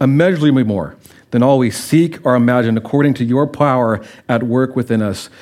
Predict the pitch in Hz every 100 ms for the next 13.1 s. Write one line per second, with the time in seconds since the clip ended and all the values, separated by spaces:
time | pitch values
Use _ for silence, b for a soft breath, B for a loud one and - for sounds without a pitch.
0 | B - 117 135 139 135 110 92 B B
1 | - 117 104 113 139 95 78 - - _
2 | _ _ _ _ _ 117 120 123 107 82
3 | 73 - _ - 110 107 113 95 - -
4 | _ _ _ _ - - 113 104 113 92
5 | - 98 82 78 - b b b 123 123
6 | 143 143 127 107 87 92 92 107 90 76
7 | - - _ _ _ _ _ _ _ -
8 | 123 120 151 147 127 120 113 113 113 98
9 | 101 87 - 87 - - _ _ b b
10 | b _ - 131 139 139 151 151 B B
11 | _ 131 139 143 143 143 123 120 117 107
12 | 98 - 95 - 104 127 113 107 98 82
13 | 78